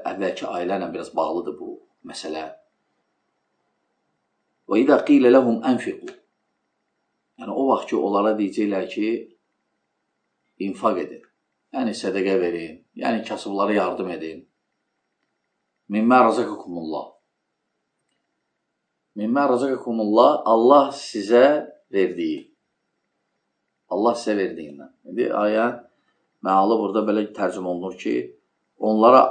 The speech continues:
Allahın, onlara, yəni müşriklərə, "Və də qilə ləhum", onlara, yəni müşriklərə, Allahın sizə verdiyi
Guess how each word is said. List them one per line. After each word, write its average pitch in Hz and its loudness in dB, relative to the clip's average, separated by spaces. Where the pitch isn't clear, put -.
Allahın, 120 4
onlara, 110 2
yəni 117 2
müşriklərə, 104 -2
"Və 90 -6
də 92 -6
qilə 95 0
ləhum", 82 -6
onlara, 90 -4
yəni 98 -4
müşriklərə, 90 -6
Allahın 110 2
sizə 113 2
verdiyi 104 2